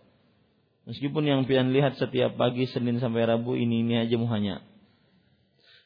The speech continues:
Makanya setelah ini kita ingin meminta kepada Al-Ustadz Al-Fadhil, Ustadz Rahmat Fauzan,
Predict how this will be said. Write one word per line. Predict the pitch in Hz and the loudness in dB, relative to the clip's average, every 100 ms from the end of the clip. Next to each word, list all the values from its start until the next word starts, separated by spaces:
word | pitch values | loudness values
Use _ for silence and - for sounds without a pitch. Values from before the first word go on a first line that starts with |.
| - | -12
Makanya | 98 120 127 | -6 -2 -2
setelah | 110 107 110 | -2 -2 -2
ini | 117 113 | -2 -4
kita | 104 104 | -6 -6
ingin | 107 110 110 107 | -6 -4 -4 -6
meminta | 98 101 98 98 | -6 -6 -6 -6
kepada | 95 92 90 87 90 - _ _ _ _ | -8 -10 -10 -10 -12 -16 _ _ _ _
Al-Ustadz | 95 95 - 113 101 | -12 -10 -4 -4 -4
Al-Fadhil, | 98 - 110 107 104 104 110 - _ _ _ - | -6 -2 0 0 0 -2 -6 -16 _ _ _ -18
Ustadz | 104 104 104 | -8 -6 -4
Rahmat | 104 117 101 92 | -4 -4 -6 -6
Fauzan, | 107 101 95 104 107 113 | -6 -4 -4 -4 -4 -6